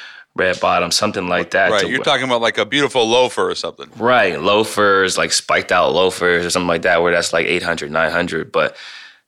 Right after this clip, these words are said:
Speaker 1: to get into the, that's even, that's really aggressive on my part to, to buy a pair of shoes like that, which is only worn on special occasions, not even, like, an everyday shoe. But for him to buy that many Kevin Durant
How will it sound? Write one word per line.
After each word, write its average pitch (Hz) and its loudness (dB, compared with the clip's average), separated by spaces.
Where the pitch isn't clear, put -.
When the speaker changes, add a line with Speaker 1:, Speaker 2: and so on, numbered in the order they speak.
Speaker 1:
to 104 -2
get 110 0
into 98 0
the, 87 0
that's 123 0
even, 87 -4
that's 107 0
really 95 0
aggressive 87 0
on 90 0
my 87 2
part 82 -2
to, 87 -6
to - -6
buy 80 -2
a 82 -2
pair 82 -4
of 78 -6
shoes 87 -4
like 85 -2
that, 80 -2
which 90 -4
is 82 -4
only 95 -2
worn 87 -2
on 85 -4
special - -4
occasions, 85 -4
not 92 0
even, 87 -4
like, 87 -2
an - -6
everyday 80 -4
shoe. 82 -2
But - -4
for 95 -6
him 107 0
to 98 0
buy 95 2
that 95 2
many 98 0
Kevin 90 -4
Durant 87 0